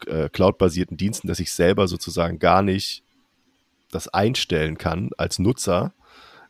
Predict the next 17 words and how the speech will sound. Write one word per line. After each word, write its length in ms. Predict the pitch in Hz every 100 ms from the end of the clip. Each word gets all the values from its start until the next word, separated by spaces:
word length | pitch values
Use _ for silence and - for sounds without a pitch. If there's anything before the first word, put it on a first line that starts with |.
| -
wie 140 | 95
schnell 680 | 101 101 90 95 120 139 147
oder 280 | 87 92 -
in 180 | 90
welchen 440 | 90 92 - 90 82
Abständen 640 | - - - 92 90 85 87
sozusagen 460 | 80 - 82 82
auch 340 | - 82 - _
meine 300 | 76 80 82
Informationen 920 | - 92 85 78 - 98 101 85 76 - _ -
gesendet 480 | 92 82 95 104 -
werden 280 | 73 73 80
können 180 | 85
oder 140 | 78 -
abgerufen 520 | - - 82 78 76
werden 280 | 67 64 -
können. 280 | - -